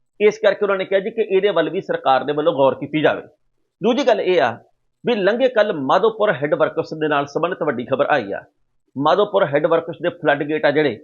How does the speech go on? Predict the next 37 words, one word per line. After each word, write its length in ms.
ਉਹ 120
ਆਪਾਂ 200
ਜਾਣਦੇ 340
ਕਿ 140
ਸਤਾਈ 460
ਤਰੀਕ 260
ਨੂੰ 180
ਟੁੱਟਿਆ 280
ਸੀ। 240
ਉਹ 440
ਫਲੱਡ 220
ਗੇਟ 220
ਟੁੱਟਣ 260
ਦੇ 100
ਕਰਕੇ 320
ਪਾਣੀ 340
ਵਧਿਆ, 360
ਪਾਣੀ 400
ਆ 100
ਗਿਆ। 180
ਉਸ 240
ਤੋਂ 100
ਬਾਅਦ 200
ਆਪਾਂ 280
ਜਾਣਦੇ 340
ਜੀ 100
ਕਿ 120
ਮੁਲਾਜ਼ਮ 440
ਆ 60
ਜਿਹੜੇ, 200
ਉਹ 160
ਪੰਜਾਹ 400
ਦੇ 100
ਕਰੀਬ 300
ਇਸ 280
ਪਾਣੀ 220
'ਚ 80